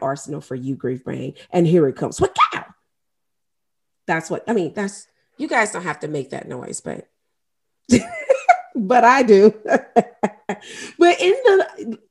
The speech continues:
in the words of G I Joe, knowing is half the battle. So now you know, "Oh my gosh, I can actually put a term to what's going on with me at this moment. I'm experiencing grief brain."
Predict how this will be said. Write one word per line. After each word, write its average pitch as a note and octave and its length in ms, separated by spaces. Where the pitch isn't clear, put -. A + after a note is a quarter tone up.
in F4 220
the F#4+ 100
words A3 460
of G3+ 240
G F#3+ 260
I D#3 180
Joe, A2+ 440
knowing A#3+ 720
is E3+ 180
half D#3 300
the D3+ 100
battle. C#3 400
So - 180
now G3+ 400
you E4 260
know, G3 580
"Oh D4+ 100
my E4+ 140
gosh, B3+ 420
I G#3 120
can G#3+ 180
actually A#3+ 380
put B3 180
a A3+ 60
term G3+ 580
to A3 120
what's F#3 300
going F#3 320
on D#3 240
with D#3 180
me D3+ 200
at C#3 120
this C3+ 180
moment. - 340
I'm A#3 260
experiencing D3+ 880
grief B2 320
brain." - 480